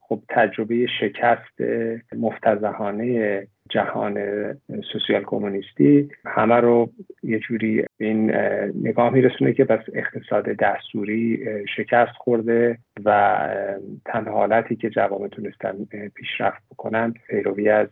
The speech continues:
اقتصاد بازار هست که به این معنای مفهوم کاملاً درستی هست، نتیجه گیری صحیح و مشخص و درستی هست از اتفاقاتی که افتاده. منتها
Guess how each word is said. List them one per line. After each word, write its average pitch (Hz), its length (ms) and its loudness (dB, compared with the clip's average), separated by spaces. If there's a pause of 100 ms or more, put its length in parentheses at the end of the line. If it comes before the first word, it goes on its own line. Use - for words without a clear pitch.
اقتصاد 110 560 -2
بازار 104 480 4
هست - 260 -12 (220)
که 127 340 6
به 120 60 4
این 160 120 8
معنای 160 580 6 (160)
مفهوم 123 380 -2
کاملاً 117 360 -2
درستی 127 480 -2
هست، 135 320 0
نتیجه 107 300 -6
گیری 104 280 -6 (100)
صحیح 123 360 0 (180)
و 101 80 -4
مشخص 101 600 -2
و 117 40 -2
درستی 110 460 -2
هست 139 380 2
از 135 240 0 (100)
اتفاقاتی 127 720 0
که 131 100 2
افتاده. 127 520 -4 (200)
منتها 156 960 4